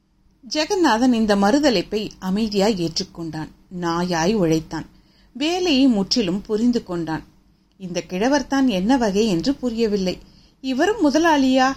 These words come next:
இல்லை ஒப்புக்கு சப்பானியா, இல்லை தன் கண்-, தன்னை கண்காணிக்க அனுப்பிய ஆள்படையா தெரியவில்லை. கிழவரும் சில சமயம் எண்ணுவார்.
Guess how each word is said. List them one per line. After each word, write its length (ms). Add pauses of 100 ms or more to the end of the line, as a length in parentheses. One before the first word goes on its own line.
(140)
இல்லை 340
ஒப்புக்கு 420
சப்பானியா, 640 (320)
இல்லை 380
தன் 220
கண்-, 260 (280)
தன்னை 420
கண்காணிக்க 680
அனுப்பிய 560
ஆள்படையா 760
தெரியவில்லை. 680 (1200)
கிழவரும் 720
சில 300
சமயம் 480
எண்ணுவார். 460